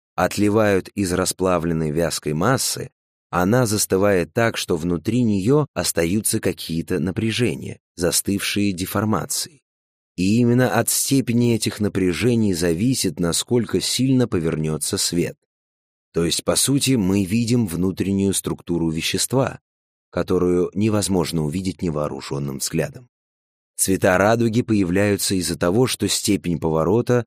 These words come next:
зависит еще и от частоты света. И есть еще одно интересное, незамысловатое применение поляризаторов. Это просто солнцезащитные очки. Оказывается, отраженный свет всегда поляризован.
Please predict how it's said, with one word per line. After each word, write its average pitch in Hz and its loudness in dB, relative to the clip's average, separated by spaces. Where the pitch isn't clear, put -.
зависит 98 -2
еще 110 0
и 98 0
от 87 0
частоты 80 -2
света. - -4
И 76 -8
есть 98 0
еще 117 0
одно 73 -4
интересное, 107 -2
незамысловатое 104 0
применение 101 -2
поляризаторов. 95 -2
Это 117 0
просто 120 0
солнцезащитные 82 -2
очки. - -10
Оказывается, 107 0
отраженный 98 0
свет 131 -2
всегда 113 0
поляризован. 117 0